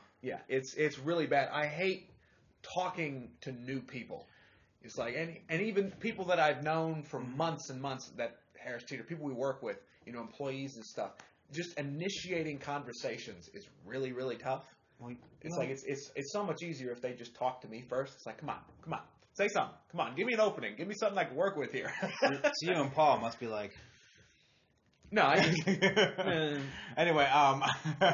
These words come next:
Speaker 1: no, we just, you know, it's
Speaker 2: I got you.
Speaker 1: something, it's, it's a matter of
Speaker 2: Well, yeah, you
Speaker 1: getting over that initial hurdle.
Speaker 2: Yeah.
Speaker 1: You know, 'cause I, I would love something like that. I love to
Speaker 2: Well, you don't have,
Speaker 1: introduce
Speaker 2: you don't have to talk to people. On the,
Speaker 1: Right.
Speaker 2: if,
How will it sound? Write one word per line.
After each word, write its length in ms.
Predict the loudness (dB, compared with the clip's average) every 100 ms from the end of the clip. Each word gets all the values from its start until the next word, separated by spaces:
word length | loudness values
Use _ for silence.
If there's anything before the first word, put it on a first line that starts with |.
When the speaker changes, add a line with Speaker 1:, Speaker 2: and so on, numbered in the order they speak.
| 4 -8 -4
Speaker 1:
no, 100 | 0
we 60 | 0
just, 240 | -2 -6 -12 -18 -18 -20 -18 -18 -18 -12
you 120 | -4 0
know, 160 | 2
it's 440 | 6 4 2 -6 -14 -20 _ -20 -20 -20 -20 -20 -20 -20 -20 -10 -4
Speaker 2:
I 40 |
got 160 | -2 -2 -6
you. 60 | -6
Speaker 1:
something, 380 | -2 0 -2
it's, 680 | -4 -6 -8 -10 -12 -10 -10 -4
it's 160 | -2 0
a 20 |
matter 240 | 2 4 4
of 200 | 4 -2 -10 -10 -10 -12 -10 -8 -6 -8 -10 -12 -12 -14 -14 -16 -4 4
Speaker 2:
Well, 160 | 6
yeah, 240 | 8 8 6
you 140 | 6
Speaker 1:
getting 220 | 6 6 6
over 180 | 4 4
that 140 | 4
initial 460 | 4 2 0 -2 -4
hurdle. 300 | -6 -6 -10 -4
Speaker 2:
Yeah. 200 | -4 -4 -8
Speaker 1:
You 60 | -10
know, 100 | -8
'cause 140 | -4
I, 120 | -2 2
I 80 | 4
would 200 | 4 4
love 200 | 4 4
something 200 | -2 -2
like 120 | 0
that. 120 | 2
I 60 | 2
love 280 | 2 0 0
to 200 | -6 -4
Speaker 2:
Well, 140 | 0 4
you 60 |
don't 60 | 4 2
have, 100 | -2
Speaker 1:
introduce 160 | -2 0
Speaker 2:
you 60 |
don't 120 | 0 -2
have 100 | -8
to 80 |
talk 180 | -6 -6
to 40 | -4
people. 340 | -10 -8 -8 -10 -4
On 120 | -2 -2
the, 80 | -2
Speaker 1:
Right. 160 | -2
Speaker 2:
if, 140 | -2